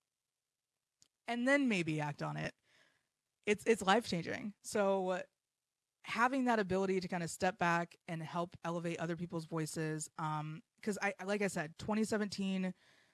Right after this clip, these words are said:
if you guys have missed it because I actually haven't said it because I'm killing the linear timeline here. Twenty seventeen was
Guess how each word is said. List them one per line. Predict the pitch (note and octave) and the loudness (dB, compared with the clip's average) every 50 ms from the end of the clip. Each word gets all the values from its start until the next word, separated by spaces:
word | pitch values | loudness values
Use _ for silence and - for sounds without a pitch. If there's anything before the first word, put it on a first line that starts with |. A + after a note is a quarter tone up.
| _ _ _ _ _ _ _ _ _ _ _ _ - | _ _ _ _ _ _ _ _ _ _ _ _ -8
if | F#3 E3+ E3 | -6 -4 -2
you | F#3 F#3 | 0 2
guys | F#3 F3+ E3+ | 2 2 2
have | F3 D#3+ | 0 -2
missed | E3 F#3+ G#3 G#3+ G3 - A3 | 0 2 2 2 2 8 8
it | G#3 G3 F3+ | 8 8 8
because | G3 F3+ F3+ E3 | 4 2 2 2
I | D#3+ D#3 - | 0 -4 -2
actually | - D#3 F3 F3+ - G3+ F#3+ F3+ | -4 -4 -4 -4 -4 -4 -4 -2
haven't | F3+ E3+ D#3 D#3+ D3+ F3+ | -2 -4 -6 -6 -8 -6
said | - B3+ A#3+ G3+ | -2 -2 0 2
it | F#3+ G3 - - | 2 0 0 -2
because | F#3 F3 - E3+ E3 D#3 D3+ - - | -8 -8 -6 -4 -4 -4 -4 -6 -6
I'm | - D#3 D#3 D3+ D#3 D#3 - | -6 -6 -6 -6 -8 -10 -12
killing | - - - - G#3+ A3 A#3 F#3+ D#3+ D3+ D3+ D#3 D#3+ E3+ F3+ _ _ _ | -14 -18 -10 -6 -6 -2 0 0 0 -2 -2 -4 -6 -8 -8 _ _ _
the | - E3 | -10 -8
linear | E3 E3+ F3+ F#3 E3+ E3 D#3 D#3 | -6 -4 -4 -4 -4 -4 -6 -6
timeline | D3+ E3+ E3+ E3+ D#3+ D#3 - - - E3+ | -6 -6 -6 -6 -6 -8 -8 -10 -10 -12
here. | E3 - - - A3 G3 _ _ _ _ _ _ _ _ _ _ _ _ _ _ _ _ _ _ _ _ _ _ _ _ _ _ _ _ _ _ _ _ _ _ _ _ _ _ _ _ _ _ - - - - | -12 -12 -12 -12 -14 -14 _ _ _ _ _ _ _ _ _ _ _ _ _ _ _ _ _ _ _ _ _ _ _ _ _ _ _ _ _ _ _ _ _ _ _ _ _ _ _ _ _ _ -18 -18 -16 -12
Twenty | - B3 B3+ B3+ | -6 -4 -4 -4
seventeen | - C4 A#3+ A#3 G3 A#3 A3 | -2 -4 -6 -4 -6 -6 -6
was | F#3+ E3+ - | -6 -8 -10